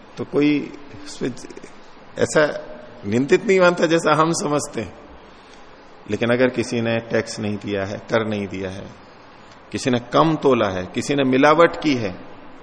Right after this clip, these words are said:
मिलावट करना चोरी है एक तरह से, झूठ बोलना है, दूसरे की हिंसा करना है, तीनों चीजें आ गई, उसको बहुत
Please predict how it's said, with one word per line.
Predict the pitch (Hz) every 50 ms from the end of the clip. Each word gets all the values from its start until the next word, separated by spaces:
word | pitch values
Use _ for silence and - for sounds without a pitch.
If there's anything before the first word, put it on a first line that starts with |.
| - - - - - - 104
मिलावट | 98 104 120 127 151 -
करना | - - 156 160 180 180
चोरी | 180 - 190 202 220 220 208 190
है | 165 139
एक | 135 123 -
तरह | - - 95 98 98
से, | - - 98
झूठ | 107 147 180 180
बोलना | 180 180 170 165 160 143
है, | 123 113 110 - - - - - - - -
दूसरे | 113 113 - 151 139
की | 135 156
हिंसा | 151 156 160 156 185 165
करना | 156 151 139 127 123
है, | 117
तीनों | - 165 180 190 196
चीजें | 190 175 160 143 143
आ | 127 117 110
गई, | 101 104 92 - - - - - - - - - - - - - - - - 80
उसको | 82 - - 127
बहुत | 113 85 78 85 92 110 143 165 180 - - - -